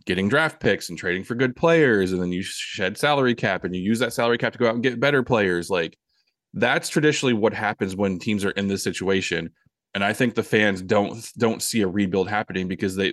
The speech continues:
'cause David Poile honestly has too much pride. And he even said as much. It was on, on one oh two five over the summer, I believe. He said he prided him, he's prided himself on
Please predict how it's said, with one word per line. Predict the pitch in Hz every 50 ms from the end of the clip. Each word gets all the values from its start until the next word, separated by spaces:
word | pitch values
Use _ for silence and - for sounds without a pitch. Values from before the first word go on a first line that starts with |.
| - _ -
'cause | - 98
David | 101 151 175 180 156
Poile | - 190 180 151
honestly | - 139 180 196 - 165 151
has | 143 131
too | - - 143 135
much | 135 123 - -
pride. | - 143 139 101 69 - - _ _ _ _ _ -
And | 104 120
he | 147 170
even | 175 160 156 143
said | - 170 170 170
as | 156 123 123
much. | 110 113 110 107 - -
It | - 113
was | 113 110 107
on, | 123 131 127 127 123 123
on | 123 127 120 110 101
one | 113 120
oh | 127
two | 120 - 123
five | 110 - 113 110 107 98
over | 101 101 101 98
the | 92 90
summer, | - 113 110 107 95
I | 87
believe. | 85 85 85 87 87 85 87 87 - _ _ _ _ - _ _ _ _ _ _ _ _
He | 127 123
said | 123 - 143 131
he | 131 117
prided | 104 - - 131 123 147 156 139
him, | 123 120 110 98 -
he's | - 113 113 -
prided | - - 156 160 160 143
himself | 139 120 113 - - 101 101 98 - - -
on | 101 95 90 90 90 90